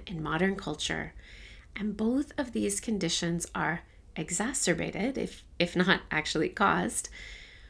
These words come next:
by the way society has us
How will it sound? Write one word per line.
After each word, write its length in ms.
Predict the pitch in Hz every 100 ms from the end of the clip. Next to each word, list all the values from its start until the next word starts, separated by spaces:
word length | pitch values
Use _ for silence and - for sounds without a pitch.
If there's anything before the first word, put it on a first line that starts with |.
| - - -
by 260 | 175 202
the 140 | 233 262
way 280 | 185 175
society 680 | 180 - 185 - 160 165 156
has 320 | 170 147 156
us 240 | 151 151